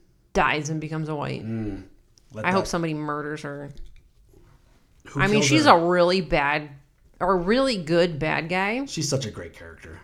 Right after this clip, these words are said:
Speaker 1: Totally, one hundred percent. You, mm, knock on the door. You love to hate her.
Speaker 2: Yeah, she's easily one of the best characters in this show,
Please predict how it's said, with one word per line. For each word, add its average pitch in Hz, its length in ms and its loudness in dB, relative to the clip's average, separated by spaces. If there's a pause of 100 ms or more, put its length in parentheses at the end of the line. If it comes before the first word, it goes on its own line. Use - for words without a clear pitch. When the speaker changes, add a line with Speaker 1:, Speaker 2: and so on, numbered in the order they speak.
(140)
Speaker 1:
Totally, - 540 -6
one 170 140 -6
hundred 170 240 -4
percent. 147 380 -10 (260)
You, 170 420 -4 (720)
mm, 190 120 -16 (560)
knock 190 240 -6
on 175 100 -6
the 156 60 -10
door. 139 260 -10 (1300)
You 165 120 -12
love 165 220 -4
to 156 60 -6
hate 151 200 -6
her. 139 180 -8 (380)
Speaker 2:
Yeah, 135 240 -4
she's 170 320 -4
easily 143 320 2
one 120 160 -2
of 110 40 -6
the 104 60 -8
best 101 260 -10
characters 95 440 -12
in 95 100 -12
this 90 120 -14
show, 85 360 -14